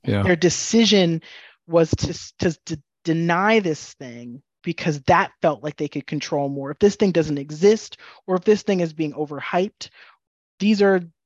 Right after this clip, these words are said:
Speaker 2: the various ways that people deal with anxiety and feeling out of control and feeling afraid and being alone and having no real strong resource in their community to trust with,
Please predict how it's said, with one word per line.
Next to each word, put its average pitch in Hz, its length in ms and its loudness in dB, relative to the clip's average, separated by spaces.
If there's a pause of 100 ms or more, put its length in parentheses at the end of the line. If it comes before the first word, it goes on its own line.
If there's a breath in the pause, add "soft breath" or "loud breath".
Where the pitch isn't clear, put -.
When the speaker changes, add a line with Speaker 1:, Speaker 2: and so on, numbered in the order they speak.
(340)
Speaker 2:
the 175 120 2
various 170 580 0
ways 156 220 -4
that 151 120 -16
people 151 340 -10
deal 156 360 -2
with 147 140 -6
anxiety 139 880 -6
and 143 180 -14
feeling 147 300 -6
out 135 100 -8
of 139 100 -10
control 139 640 -10
and 139 260 -14
feeling 131 540 -10
afraid 135 640 -14 (560)
and 208 320 4
being 190 240 4
alone 160 560 0
and 151 160 -14
having 147 520 -8
no 143 360 -4 (720 soft breath)
real 156 600 4
strong 156 400 -4
resource 156 880 -6 (420 soft breath)
in 180 140 2
their 156 140 4
community 156 800 -2
to 156 220 -2
trust - 680 -6 (400)
with, 151 200 -6